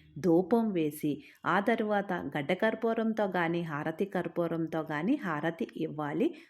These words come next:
సూర్యభగవానుని అష్టోత్తరం చదివినా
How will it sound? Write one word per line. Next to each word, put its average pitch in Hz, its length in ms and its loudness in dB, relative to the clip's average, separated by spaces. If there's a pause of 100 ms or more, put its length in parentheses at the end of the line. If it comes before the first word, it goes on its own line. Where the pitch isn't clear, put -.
(880)
సూర్యభగవానుని 233 1200 4
అష్టోత్తరం 233 680 2
చదివినా 190 520 2